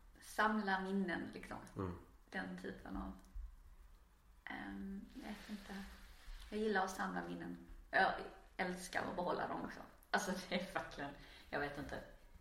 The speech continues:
Speaker 1: Åh. Ja.
Speaker 2: Och behå-, behållas, alltså,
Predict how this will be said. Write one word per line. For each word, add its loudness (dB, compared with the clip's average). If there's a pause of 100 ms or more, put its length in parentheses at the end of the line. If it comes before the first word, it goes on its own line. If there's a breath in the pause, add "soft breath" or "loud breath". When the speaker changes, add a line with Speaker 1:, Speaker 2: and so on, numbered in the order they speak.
(520)
Speaker 1:
Åh. -2 (840)
Ja. -4 (1300)
Speaker 2:
Och 6
behå-, 12
behållas, 12
alltså, 6